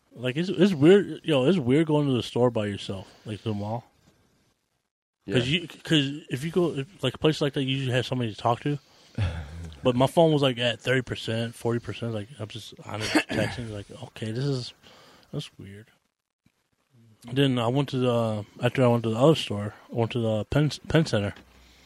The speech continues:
Speaker 1: Penn Center's in, uh, Saint Catharines. Uh, I didn't been in there since they remodeled it. Holy fuck.
Speaker 2: It's cool in there.
Speaker 1: It's cool. It's like, you can walk, like,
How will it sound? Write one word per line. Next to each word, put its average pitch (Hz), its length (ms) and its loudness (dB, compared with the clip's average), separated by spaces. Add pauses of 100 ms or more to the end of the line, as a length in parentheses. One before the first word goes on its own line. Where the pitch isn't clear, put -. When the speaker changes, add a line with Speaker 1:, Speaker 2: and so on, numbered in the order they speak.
(120)
Speaker 1:
Penn 131 140 2
Center's 117 540 0
in, - 60 -8
uh, 107 160 0
Saint 110 260 -4
Catharines. 110 480 -4 (840)
Uh, 98 300 -10
I 110 140 2
didn't 127 180 2
been 123 160 0
in 123 120 -2
there 117 180 -2
since 113 240 -4
they 110 100 -2
remodeled 107 600 0
it. - 80 -2 (180)
Holy 117 580 0 (180)
fuck. - 360 -2 (480)
Speaker 2:
It's - 80 -20
cool 76 300 -12
in 90 80 -10
there. 95 120 -10 (400)
Speaker 1:
It's - 160 0
cool. 139 320 4
It's 127 100 0
like, 110 200 -4 (960)
you 127 160 -6
can 123 180 -2
walk, 131 240 2 (180)
like, 113 220 -8